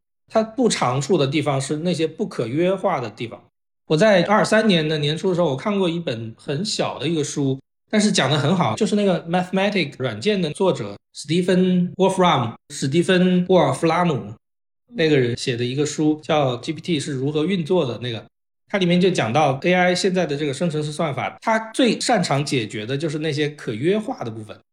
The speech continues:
人的语言其实是一种规律性的东西，人的语言永远不可能直接跟现象做对等关系。比如说这么一个矿泉水的一个瓶子，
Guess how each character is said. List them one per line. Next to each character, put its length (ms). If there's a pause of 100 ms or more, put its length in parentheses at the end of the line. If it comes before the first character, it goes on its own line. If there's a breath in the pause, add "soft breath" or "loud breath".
(180)
人 220
的 120
语 200
言 260
其 160
实 120
是 280
一 80
种 220
规 180
律 160
性 180
的 60
东 200
西， 160 (380)
人 280
的 100
语 200
言 260
永 160
远 220
不 100
可 220
能 260
直 300
接 280
跟 420
现 280
象 320
做 460
对 160
等 260
关 200
系。 160 (600)
比 80
如 100
说 120
这 120
么 100
一 100
个 320
矿 160
泉 140
水 180
的 100
一 80
个 60
瓶 340
子， 140